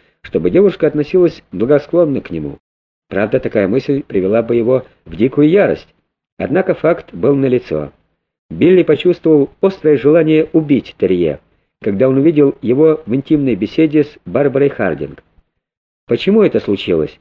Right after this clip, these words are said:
он сам не мог объяснить. Билли мало занимался самоанализом, да и вообще думать не привык.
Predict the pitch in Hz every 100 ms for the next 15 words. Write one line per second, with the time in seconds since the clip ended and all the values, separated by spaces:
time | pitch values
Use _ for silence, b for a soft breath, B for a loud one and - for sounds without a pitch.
0 | _ - 147 143 165 165 156 - 78 78
1 | - 76 67 _ _ _ _ - 156 180
2 | 185 180 151 113 117 131 127 - 117 120
3 | 131 131 85 76 - - _ 190 208 156
4 | - 147 117 98 87 95 82 87 76 71